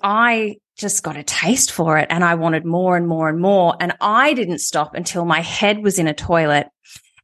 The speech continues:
And I remember my mum coming and grabbing me, and she was furious, like, just so, so angry. Anyway, I was put into a bedroom, told to sleep it off. And then later, when my mum and dad were ready to leave the party,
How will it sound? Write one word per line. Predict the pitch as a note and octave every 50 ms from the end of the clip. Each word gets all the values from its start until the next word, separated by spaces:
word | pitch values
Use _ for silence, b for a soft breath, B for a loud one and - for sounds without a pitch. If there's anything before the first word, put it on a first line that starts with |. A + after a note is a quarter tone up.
| _ -
And | F3 F3+ F3 F3
I | E3+ F3
remember | F3 F3 F3+ F3+ F3 F3+ F#3 F3+ F3+ F3+
my | F3+ E3+ E3+ E3+
mum | F3 F3 F3+ F3+ F3+ F3+ F#3 F3+
coming | - - F#3+ F3 F3 E3+ E3 E3
and | D#3 D#3 D3+
grabbing | F3+ F3 E3+ E3 E3+ E3+ E3 E3
me, | D#3+ D#3+ D#3 D#3 -
and | D3+ E3+ D#3+
she | - - - - F#3 F3 E3+
was | E3 E3+ D#3+ D#3+ -
furious, | - - - - G3 F#3+ G3+ G3 F#3 D#3 C3+ - - - - - -
like, | - E3 E3 E3+ E3+ - - _
just | - G3+ F3 E3+ - -
so, | - - - - - - G3 G3 G3+ G3+ G3
so | G3 - - E3+ D#3+ D#3
angry. | D#3+ D3+ D3+ D#3 C#3+ D3 D3 C#3+ C#3+ D#3 B B B B B B B B B B B
Anyway, | - G#3 G#3+ G#3+ G3+ F3+ E3+
I | E3+ E3 D#3
was | E3+ F3+ - -
put | - C4+ B3
into | A3+ G#3 F#3+ - G#3 F#3
a | F3
bedroom, | E3 E3+ E3 E3 E3 - F3+ F3 E3+ E3+ E3 E3+
told | - - - E3+ F3 E3+ E3+
to | - F3
sleep | - - - D#3+ D#3+ D#3 -
it | E3+ E3
off. | D3+ D3+ D3+ D3+ - - - _ _ _ _
And | - G3+ G3
then | F#3+ F#3 F#3
later, | F3+ F3+ F3+ F3+ F#3+ G3 G3
when | F#3 F#3+ F3+ F3
my | E3 E3
mum | E3+ F3 E3+ E3+ F3 F3+
and | F3 F3
dad | F3+ E3 D#3+ E3
were | E3+ D#3+
ready | D#3+ E3+ E3 D#3+ D#3+ D#3+
to | - - E3
leave | D#3 D#3+ D#3+ D#3+ D#3+ -
the | - D3+
party, | - - - F3+ E3 E3 E3+ E3+ - - D#3+ D3+ D#3+ D#3+